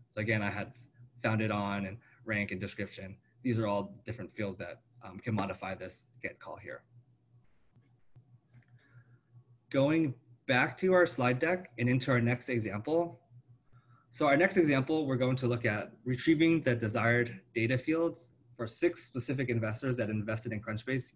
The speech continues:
using a post call. Again, the same tips and tricks I shared earlier, each search filter within query are bound together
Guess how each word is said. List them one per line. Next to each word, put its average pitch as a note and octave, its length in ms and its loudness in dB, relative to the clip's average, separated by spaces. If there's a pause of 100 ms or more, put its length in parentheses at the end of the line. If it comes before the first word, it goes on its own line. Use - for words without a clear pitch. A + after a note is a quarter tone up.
using G#2+ 220 -4
a F#2 120 -8
post - 200 -18
call. - 160 -14 (480)
Again, C3+ 300 4 (180)
the A#2 140 -4
same C#3+ 120 2 (120)
tips C3 180 -2
and B2 100 0
tricks B2+ 240 -4
I A2 180 -2
shared A2+ 240 -4
earlier, A2+ 320 0 (440)
each B2 260 -2
search A2+ 240 -2
filter A#2+ 300 -2 (100)
within A2+ 260 -4
query A2+ 220 0
are G2+ 120 -4
bound G#2 200 -2
together G#2 260 -4